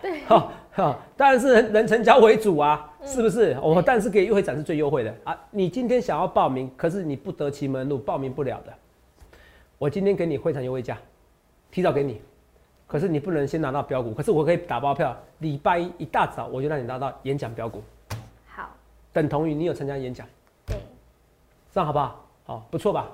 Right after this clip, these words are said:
Speaker 1: 嗯，
Speaker 2: 好，所以
Speaker 1: 很优惠耶。
Speaker 2: 会场优惠价，你参考。
Speaker 1: 对啊。好。
Speaker 2: 啊，你说“投资长，这行销啊，你这个位置真的有满吗？”嗯，我跟你打包票。啊，绝对有满。
Speaker 1: <laughs>
Speaker 2: 那你真的不了解我郭总，我，如果你认识我郭总，你知道我在从以前到现在办，办过五百场演讲讲座，办到后面呢，吼，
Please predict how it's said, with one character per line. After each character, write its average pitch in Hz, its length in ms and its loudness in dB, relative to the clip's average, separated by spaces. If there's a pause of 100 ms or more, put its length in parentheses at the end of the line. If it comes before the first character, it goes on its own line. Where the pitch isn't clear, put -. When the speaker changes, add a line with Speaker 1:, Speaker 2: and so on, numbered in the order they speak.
Speaker 1:
嗯， 330 240 -6
Speaker 2:
好， - 120 -4
所 202 100 0
以 185 60 2
Speaker 1:
很 277 80 -2
优 302 60 -8
惠 254 140 8
耶。 196 40 10
Speaker 2:
会 - 0 -
场 151 140 0
优 165 120 2
惠 165 80 2
价， 143 200 -2 (120)
你 147 60 -6
参 170 180 -2
考。 156 120 -4
Speaker 1:
对 110 40 -8 (480)
啊。 - 120 -18
好。 208 60 0
Speaker 2:
啊， - 40 2
你 226 60 0
说 285 100 4
“投 262 80 4
资 269 60 6
长， 254 180 10
这 285 80 -2
行 233 240 -2
销 254 180 4
啊， 247 220 6
你 247 180 0
这 285 120 -2
个 294 40 0
位 285 160 0
置 208 120 -4
真 285 180 -2
的 262 100 6
有 240 140 2
满 226 160 0
吗？” 190 240 -4 (240)
嗯， 170 160 -6 (220)
我 147 120 -12
跟 180 140 -4
你 170 40 -8
打 123 100 -6
包 123 160 -4
票。 117 200 -8 (220)
啊， - 140 -16
绝 214 100 -6
对 151 80 -2
有 143 80 -2
满。 135 120 -8 (140)
Speaker 1:
<laughs> - 160 -20
Speaker 2:
那 226 80 0
你 202 80 2
真 196 100 2
的 175 60 0
不 175 60 -2
了 156 80 2
解 139 80 -2
我 120 80 -2
郭 123 140 -4
总， 110 280 -8
我， 151 220 2
如 180 160 -2
果 226 80 4
你 170 80 2
认 202 100 2
识 208 60 0
我 185 80 2
郭 165 100 2
总， 139 260 -4
你 139 180 -4
知 160 120 -8
道 180 120 0
我 135 120 0
在 170 140 -4
从 165 160 -6
以 143 40 -6
前 139 80 -4
到 151 100 -2
现 156 60 -2
在 156 40 -2
办， 151 320 -4
办 170 160 0
过 156 80 -2
五 143 80 -2
百 135 160 -4
场 123 120 -10
演 120 140 -12
讲 123 160 -10
讲 117 160 -14
座， 113 180 -12 (520)
办 185 160 4
到 185 180 6
后 165 140 2
面 180 160 0
呢， 120 260 -4
吼， 117 380 -2